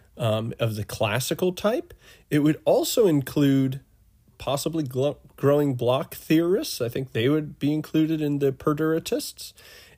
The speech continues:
And as we move into B theory, um, the eternalists would typically also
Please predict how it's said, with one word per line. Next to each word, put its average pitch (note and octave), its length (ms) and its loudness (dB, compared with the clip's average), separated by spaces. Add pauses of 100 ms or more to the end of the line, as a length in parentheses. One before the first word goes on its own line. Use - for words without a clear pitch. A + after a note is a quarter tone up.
(100)
And F#3+ 440 6 (160)
as E3 220 4
we D#3+ 120 2
move D3 240 4
into B2+ 320 0 (160)
B C4+ 240 2
theory, B2 540 0 (680)
um, A#2+ 460 2 (120)
the B2+ 720 0 (220)
eternalists D3 1200 -2 (540)
would C#3+ 360 2
typically D#4 720 -2
also B2+ 720 0